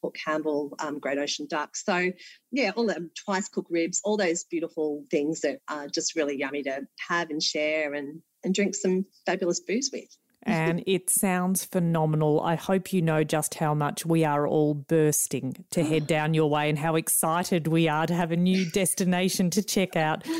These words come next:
Speaker 2: when we get there. Anne Houlihan from Great Ocean Road Gin and the Gin Kitchen, thank you for joining me.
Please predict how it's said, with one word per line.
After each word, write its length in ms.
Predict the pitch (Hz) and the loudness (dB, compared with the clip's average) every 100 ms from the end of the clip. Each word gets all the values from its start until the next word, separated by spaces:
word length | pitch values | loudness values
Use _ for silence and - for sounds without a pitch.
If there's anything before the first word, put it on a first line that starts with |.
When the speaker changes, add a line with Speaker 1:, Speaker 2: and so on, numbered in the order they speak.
| 302 | -2
Speaker 2:
when 120 | 277 185 | 0 2
we 120 | 185 | 2
get 240 | 185 - | 2 0
there. 180 | 175 175 | 0 0
Anne 220 | 185 185 | 0 0
Houlihan 460 | 180 196 175 165 160 | 2 2 2 2 0
from 180 | 185 165 | 0 0
Great 260 | 190 190 - | 0 -2 0
Ocean 380 | 175 165 196 170 | 0 2 2 2
Road 260 | 160 160 | 4 2
Gin 340 | 147 175 165 165 - - - | 2 2 4 0 -4 -12 -2
and 240 | 185 247 - | 2 2 0
the 80 | 185 | 0
Gin 320 | - 170 160 | 2 2 2
Kitchen, 440 | - 170 - 180 | 0 0 2 2
thank 240 | 180 170 175 | 4 0 0
you 60 | |
for 100 | 170 | -2
joining 400 | 160 151 147 143 | 0 2 2 2
me. 220 | 139 139 | 0 -2